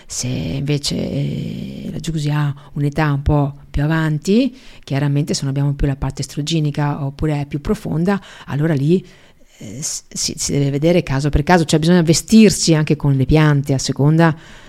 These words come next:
di quello che si ha. Però diciamo che i termini, i tempi sono i venti giorni di seguito, poi può fare un mantenimento, non so, un giorno sì, un giorno no, poi due giorni, fare due volte alla settimana.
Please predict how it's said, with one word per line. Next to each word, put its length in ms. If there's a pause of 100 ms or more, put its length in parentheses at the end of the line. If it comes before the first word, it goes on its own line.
di 180
quello 340
che 140
si 220
ha. 180 (320)
Però 240
diciamo 540
che 140
i 140
termini, 540
i 80
tempi 560 (240)
sono 460 (220)
i 120
venti 380
giorni 320
di 80
seguito, 480
poi 180
può 80
fare 220
un 80
mantenimento, 600
non 100
so, 100
un 80
giorno 240
sì, 180
un 120
giorno 260
no, 340 (440)
poi 160
due 160
giorni, 520
fare 280
due 120
volte 280
alla 100
settimana. 640